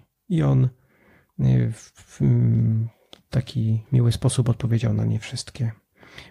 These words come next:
Ponownie mogliśmy zobaczyć prawdziwego mistrza, któ-, zrozumienia i współpracy,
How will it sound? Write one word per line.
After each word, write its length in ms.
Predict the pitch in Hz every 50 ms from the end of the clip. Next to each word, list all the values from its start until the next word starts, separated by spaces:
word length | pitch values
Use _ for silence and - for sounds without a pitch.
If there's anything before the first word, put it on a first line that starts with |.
| -
Ponownie 640 | - 139 135 160 160 139 143 147 139 135 131 131 127 - _ _ _ _ _ _ _ _ _ _ _ _ _ _ _ -
mogliśmy 360 | 131 110 - 127 - 131 127
zobaczyć 480 | 113 123 117 120 131 131 - 127 - -
prawdziwego 840 | - 127 123 110 107 - 127 147 147 131 139 135 127 123 120 123 - _ _ _
mistrza, 720 | 127 123 127 123 120 - - - - - - 131 117 113 113 - _ _ _ _ _ _ _ _ _ _ _ _ _ _ _ _
któ-, 480 | - - - 123 120 120 120 123 127
zrozumienia 800 | 110 120 123 123 117 117 131 135 131 131 131 127 123 120 113 110
i 140 | 110 113 104
współpracy, 840 | 110 - - - 117 107 104 - - - 113 - - - 120 107